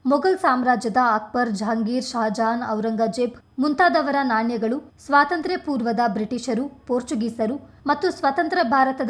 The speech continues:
ನಾಣ್ಯ, ನೋಟುಗಳು, ತಾಮ್ರ, ಬೆಳ್ಳಿ, ಚಿನ್ನ, ಸೀಸ, ಹಿತ್ತಾಳೆ ಮುಂತಾದ ಲೋಹದ ನಾಣ್ಯಗಳು ಗಮನ ಸೆಳೆದವು. ಚಲಾವಣೆಯಿಂದ ಹಿಂತೆಗೆದುಕೊಂಡ ನೋಟುಗಳು ಕಾಣಸಿಕ್ಕವು.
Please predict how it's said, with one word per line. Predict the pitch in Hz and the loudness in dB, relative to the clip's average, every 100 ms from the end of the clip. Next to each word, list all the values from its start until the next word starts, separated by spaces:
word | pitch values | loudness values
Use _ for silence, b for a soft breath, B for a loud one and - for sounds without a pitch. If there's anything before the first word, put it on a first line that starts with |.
| 254 | 2
ನಾಣ್ಯ, | 240 214 220 233 233 | 2 0 0 -2 -2
ನೋಟುಗಳು, | 220 220 233 220 277 B B _ | -4 -4 -2 -2 -4 B B _
ತಾಮ್ರ, | 285 294 294 330 | 4 4 2 0
ಬೆಳ್ಳಿ, | 233 240 233 254 | 0 -2 0 -4
ಚಿನ್ನ, | 262 - 226 233 247 | -4 -4 -4 -2 -4
ಸೀಸ, | 247 226 240 240 | -6 -6 -2 -2
ಹಿತ್ತಾಳೆ | 247 247 226 220 269 - _ | -2 -2 0 0 -2 -8 _
ಮುಂತಾದ | 269 294 359 349 330 | -2 2 2 4 2
ಲೋಹದ | 254 240 277 262 | 2 0 0 0
ನಾಣ್ಯಗಳು | 254 226 233 226 220 240 | 0 0 0 -2 0 0
ಗಮನ | 214 233 254 262 | 0 0 -2 -4
ಸೆಳೆದವು. | 220 214 214 226 - _ - | -6 -2 -2 -4 -8 _ -4
ಚಲಾವಣೆಯಿಂದ | 285 269 262 262 247 233 240 233 | 0 4 4 2 0 0 0 0
ಹಿಂತೆಗೆದುಕೊಂಡ | 254 247 262 247 240 226 220 226 | -2 -2 -2 -2 -2 -2 0 0
ನೋಟುಗಳು | 233 233 233 220 233 | -2 -2 -2 0 0
ಕಾಣಸಿಕ್ಕವು. | 240 233 233 233 214 226 220 226 b | -2 -2 -2 -4 -2 -2 -2 -4 b